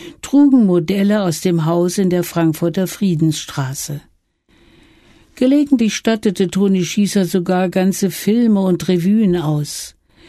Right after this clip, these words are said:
Besonders gern zog sie komplette Hochzeitsgesellschaften an.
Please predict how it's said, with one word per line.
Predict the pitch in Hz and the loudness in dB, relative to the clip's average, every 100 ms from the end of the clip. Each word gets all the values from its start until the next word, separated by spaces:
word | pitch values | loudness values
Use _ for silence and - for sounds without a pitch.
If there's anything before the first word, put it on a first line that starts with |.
| - - | -20 -4
Besonders | 175 160 156 156 147 - | 0 2 2 2 -2 -2
gern | 175 165 170 185 196 | 0 2 2 2 -2
zog | - 190 175 | 0 -2 -2
sie | - 175 | -4 -2
komplette | 180 175 175 180 185 | 0 0 -2 -2 -2
Hochzeitsgesellschaften | 175 196 - 208 175 - 170 151 160 151 156 147 - 160 | -2 -4 -4 -2 -2 -4 -4 -2 -2 -2 -4 -6 -4 -4
an. | 151 151 160 | -2 -4 -6